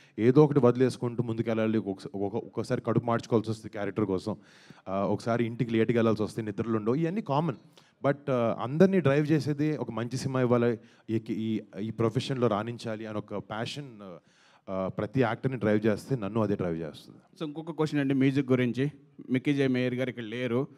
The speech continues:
Speaker 2: So,
Speaker 1: Hmm.
Speaker 2: ఫస్ట్ ఫిల్మ్ నుంచి మీకు almost ఇది ఫిఫ్త్ ఫిల్మ్.
Speaker 1: అవునండి.
Speaker 2: ఆయనతో మీరు ట్రావెల్ చేస్తుంటే ఈ ట్రావెల్ ఎలా ఉంది? అంటే, డైరెక్టర్స్ లేదంటే కథ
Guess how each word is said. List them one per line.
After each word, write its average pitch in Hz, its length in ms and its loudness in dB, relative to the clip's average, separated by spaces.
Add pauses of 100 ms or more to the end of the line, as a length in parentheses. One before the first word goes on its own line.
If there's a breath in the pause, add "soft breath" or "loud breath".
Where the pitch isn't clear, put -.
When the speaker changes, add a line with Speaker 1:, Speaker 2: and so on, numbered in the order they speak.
(260 soft breath)
Speaker 2:
So, 113 60 2
Speaker 1:
Hmm. 107 100 2
Speaker 2:
ఫస్ట్ 135 320 -2
ఫిల్మ్ 147 280 0
నుంచి 143 220 -2
మీకు 127 440 -4 (140)
almost 135 300 -4
ఇది 123 100 -2
ఫిఫ్త్ 165 280 0
ఫిల్మ్. 107 280 -2 (100)
Speaker 1:
అవునండి. 90 280 -12 (180)
Speaker 2:
ఆయనతో 151 320 0
మీరు 156 160 2
ట్రావెల్ 143 380 0
చేస్తుంటే 143 400 -2 (140)
ఈ 117 80 -8
ట్రావెల్ 135 360 -4
ఎలా 139 180 2
ఉంది? 135 380 0
అంటే, 131 180 -2 (220)
డైరెక్టర్స్ 165 840 0 (320)
లేదంటే 131 420 -4
కథ 135 340 -4